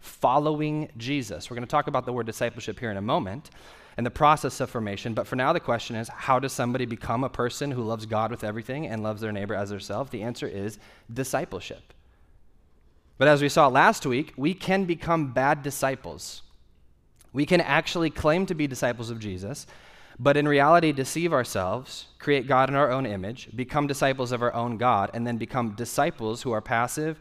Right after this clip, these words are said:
needy, consumeristic, exhausted, isolated, anxious, and continually filled with fear, rather than becoming a disciple of Jesus and continually being filled with the fullness of God, overflowing in love of God,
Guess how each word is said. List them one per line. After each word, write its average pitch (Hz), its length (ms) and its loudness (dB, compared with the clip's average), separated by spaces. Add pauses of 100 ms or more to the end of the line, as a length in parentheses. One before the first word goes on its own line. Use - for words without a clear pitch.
(160)
needy, 123 400 -4
consumeristic, 123 880 -4
exhausted, 123 680 -2 (180)
isolated, 143 760 0
anxious, 120 500 -6 (220)
and 117 120 -2
continually 131 680 -4
filled 107 240 -4
with 101 100 -10
fear, 95 460 -4 (340)
rather 131 520 4
than 104 160 0
becoming 104 420 -4
a - 20 -6
disciple 98 600 -6
of 104 180 -8
Jesus 101 640 -8 (300)
and 123 200 -2
continually 185 720 0
being 143 280 -2
filled 104 500 -2
with 117 140 -8
the 117 80 -8
fullness 139 480 -2
of 120 100 -10
God, 92 320 -6 (260)
overflowing 151 680 2
in 117 140 -4
love 104 180 -2
of 98 100 -14
God, 92 320 -6